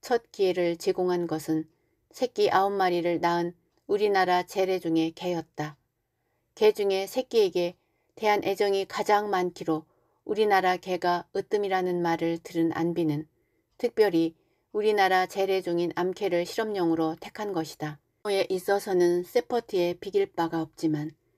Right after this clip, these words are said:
새끼를 사랑하는 어미의 애정에 있어서는 단연히 우리나라 개가 고작이었다. 새끼가 난 지 사, 오 일쯤 지나서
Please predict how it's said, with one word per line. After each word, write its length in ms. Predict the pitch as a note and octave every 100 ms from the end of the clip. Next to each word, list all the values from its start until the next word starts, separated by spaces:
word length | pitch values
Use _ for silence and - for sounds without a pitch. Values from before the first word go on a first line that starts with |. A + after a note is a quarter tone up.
| _
새끼를 440 | - B3+ - A3 G3+
사랑하는 640 | G#3+ G#3+ G3 F3+ E3+ E3+
어미의 380 | F3 F3 F#3 F#3
애정에 340 | F3 F3 F3+ F3
있어서는 680 | F3 - F3+ - D#3 D3+ D#4+ _ _ _ _
단연히 460 | - F#3+ F#3+ F#3 -
우리나라 520 | F3+ F#3+ F#3 E3+ E3
개가 500 | E3 F3+ E3 D#3+ D#3+ _ _ _ _
고작이었다. 840 | - F3 F#3 F3+ D3+ - - D3 - _ _ _ _ _
새끼가 460 | - B3+ A4+ G#3+ G3
난 260 | F#3 F#3
지 260 | F3 F3+ F3+
사, 280 | - A#3+ A3+
오 140 | G3+
일쯤 520 | F#3 E3+ E3 E3+ E3+ E3
지나서 540 | - E3 E3 D3+ D3+